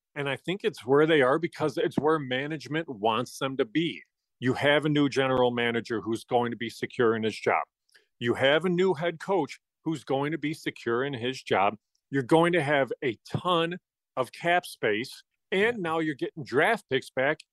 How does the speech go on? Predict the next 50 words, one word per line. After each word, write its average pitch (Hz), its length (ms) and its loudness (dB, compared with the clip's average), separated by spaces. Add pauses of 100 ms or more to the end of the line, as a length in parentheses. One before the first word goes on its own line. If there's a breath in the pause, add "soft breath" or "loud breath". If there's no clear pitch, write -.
(160)
and 156 120 -2
it's - 360 -6
your 170 200 2 (120)
own 233 340 4
draft. 101 520 -8 (380)
This 226 200 2
is 220 140 -4
the 170 80 -8
year 196 220 6
you 190 120 -4
determine, 180 460 -2
okay, 156 440 0 (240)
is 185 220 0
Justin 156 420 -2
Fields 117 400 0
any 110 200 -2
good? 117 240 0
And 160 120 -8
we 123 120 -8
don't 147 300 -4
know 175 180 2
that 107 220 -6
yet. 131 180 -4
He 147 140 -8
might 165 300 -4
have 147 140 -6
been 165 200 -4
drafted 160 420 -4
as 143 120 -6
the - 100 -12
fifth - 260 0
quarterback 165 540 2
in 151 80 -8
that 143 160 -4
draft 151 280 0
for 156 200 2
a - 20 -4
reason, 156 380 -8
because 165 300 0
he 156 100 -12
might 147 220 0
have 160 80 0
been 170 120 -2
the 160 80 -6
fifth - 300 0
best 160 220 0
quarterback 151 480 0
in 151 100 -12
that 156 160 -6
draft. 190 360 0